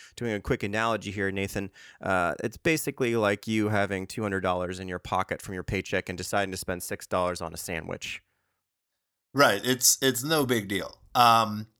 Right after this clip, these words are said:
Speaker 2: and it's gonna be interesting because Netflix does have such a stranglehold on the market. Um, it's gonna be interesting to see if these new subscription services that come online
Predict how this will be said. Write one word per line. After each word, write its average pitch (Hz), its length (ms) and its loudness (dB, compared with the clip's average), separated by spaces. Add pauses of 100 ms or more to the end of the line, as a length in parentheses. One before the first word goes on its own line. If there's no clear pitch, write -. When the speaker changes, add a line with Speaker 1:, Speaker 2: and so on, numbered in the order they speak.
(120)
Speaker 2:
and 135 180 4
it's 135 220 2
gonna 156 300 0
be 156 240 -6
interesting 123 880 -2
because 104 760 -4 (100)
Netflix 120 560 -4
does 117 340 0
have 113 280 -2
such 117 480 -2
a 104 120 -4
stranglehold 98 760 0
on 87 100 -6
the 85 80 -10
market. 107 640 -4 (640)
Um, 92 600 4 (440)
it's 123 180 2
gonna 165 160 2
be 175 100 4
interesting 160 400 0
to 151 100 -2
see 156 380 0
if 127 160 0
these 127 260 2
new 131 540 0
subscription - 640 -2
services 117 420 -2
that 117 140 -4
come 117 180 -2
online 110 420 -2